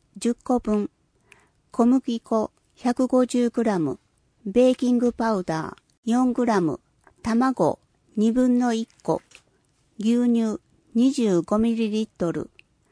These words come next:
砂糖、二十グラム。バター、十五グラム。さつまいも、五十グラム。作り方。小麦粉と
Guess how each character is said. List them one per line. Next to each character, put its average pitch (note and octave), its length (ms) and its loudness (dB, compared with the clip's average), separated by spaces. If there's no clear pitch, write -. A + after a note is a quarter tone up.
砂 A3 260 -6
糖、 A3 380 0
二 A3 180 0
十 B3 240 0
グ A#3 140 -2
ラ G#3 140 0
ム。 D#3+ 240 -2
バ A3+ 220 0
タ F3+ 360 -4
ー、 F#3+ 40 -16
十 A#3+ 280 0
五 A#3+ 160 2
グ A3 160 -2
ラ F#3 140 -2
ム。 D3 200 -4
さ A3 240 -6
つ A#3+ 160 -4
ま A#3+ 200 0
い A#3 80 0
も、 A3 260 -2
五 G3+ 160 0
十 A#3+ 280 0
グ A3+ 120 -4
ラ G#3 140 0
ム。 D#3+ 200 -2
作 B3+ 220 -2
り B3 140 -2
方。 G#3 400 -4
小 - 140 0
麦 B3 320 2
粉 A#3 160 -4
と A3+ 340 -4